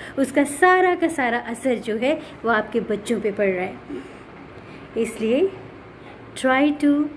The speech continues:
keep your wife happy, acknowledge her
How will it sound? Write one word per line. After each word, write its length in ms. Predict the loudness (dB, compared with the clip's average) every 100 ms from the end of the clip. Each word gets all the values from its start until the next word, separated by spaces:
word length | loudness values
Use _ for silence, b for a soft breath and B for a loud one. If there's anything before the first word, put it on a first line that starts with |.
| -16 -20 -20 -20 -20 -20 -20 -20 -20 -4 2
keep 180 | 2
your 200 | 4 2
wife 320 | 2 2 0 -4 -8
happy, 460 | -6 -6 -4 -2 -4
acknowledge 680 | -2 -2 0 2 2 2 0
her 220 | 2 2